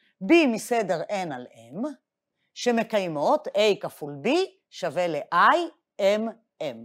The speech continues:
מטריצת היחידה מסדר M. שימו לב, A כפול B, M על N, N על M, הכפל מוגדר,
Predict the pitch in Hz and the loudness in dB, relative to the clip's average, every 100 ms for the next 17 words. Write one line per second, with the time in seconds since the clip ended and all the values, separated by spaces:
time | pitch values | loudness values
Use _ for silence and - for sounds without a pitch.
0 | 113 _ 143 143 - 226 226 208 175 151 | -20 _ -12 -10 -2 -2 -2 -4 -4 -6
1 | - 147 208 311 220 143 - 180 196 226 | -8 0 0 0 -4 -6 -2 -2 -2 -4
2 | - - 113 113 _ _ _ _ _ - | -6 -16 -18 -20 _ _ _ _ _ -12
3 | 160 139 120 147 240 339 277 - _ _ | -12 -10 -6 0 4 4 2 -14 _ _
4 | _ - 180 180 170 - 143 123 135 151 | _ 0 0 0 -6 -10 -14 -14 -10 -6
5 | 240 320 - _ _ - 208 196 156 135 | -6 -6 -12 _ _ 0 2 2 0 -2
6 | 160 262 320 339 - _ _ - 196 170 | 2 2 2 -4 -8 _ _ 0 0 0
7 | 131 131 208 302 339 311 _ - 151 - | -6 0 2 2 0 -8 _ -16 -10 -2
8 | 208 202 170 143 123 135 147 226 349 | -2 0 -6 -6 -8 0 4 4 2